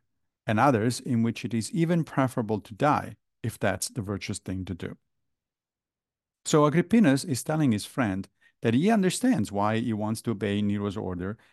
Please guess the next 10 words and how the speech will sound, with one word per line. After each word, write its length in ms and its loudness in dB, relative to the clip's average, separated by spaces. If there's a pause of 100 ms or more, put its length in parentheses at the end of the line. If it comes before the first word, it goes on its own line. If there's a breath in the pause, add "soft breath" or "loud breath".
and 160 2
participate 680 -2
in 100 -2
the 60 -2
production. 480 -4 (1200)
Otherwise, 600 -2 (160)
he 80 0
risks 420 -4 (100)
his 140 -4
neck. 400 -2